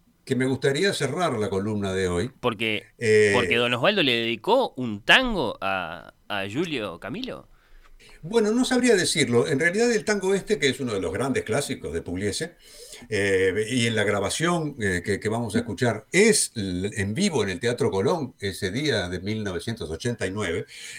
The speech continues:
Speaker 1: es un tango que Pugliese escribió en el año, eh, cuando él tenía catorce o quince años.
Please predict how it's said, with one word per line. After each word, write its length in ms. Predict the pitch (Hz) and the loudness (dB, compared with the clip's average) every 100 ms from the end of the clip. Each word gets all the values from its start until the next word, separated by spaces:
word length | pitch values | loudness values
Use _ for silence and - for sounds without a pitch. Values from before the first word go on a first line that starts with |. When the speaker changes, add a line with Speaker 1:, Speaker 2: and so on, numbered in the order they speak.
| - | 0
Speaker 1:
es 180 | 139 143 | 0 2
un 120 | 170 | -2
tango 260 | 175 185 175 | -2 -2 -2
que 200 | 165 160 | 0 -2
Pugliese 420 | 156 143 151 170 | -2 -2 -2 -4
escribió 580 | - 139 131 135 143 156 | -6 -2 2 6 8 6
en 60 | |
el 120 | 139 131 | 4 2
año, 720 | 139 139 131 123 120 110 98 - - - - | 2 2 2 2 0 -2 -2 -4 -14 -20 -8
eh, 100 | 95 | -6
cuando 240 | 123 117 143 | -2 2 4
él 160 | 160 | 4
tenía 440 | - 127 147 147 117 | 2 2 4 2 2
catorce 360 | - 143 139 | 4 2 2
o 40 | - | -2
quince 340 | 143 127 117 | -2 -2 -2
años. 560 | 156 131 90 78 - | -2 -4 -4 -8 -14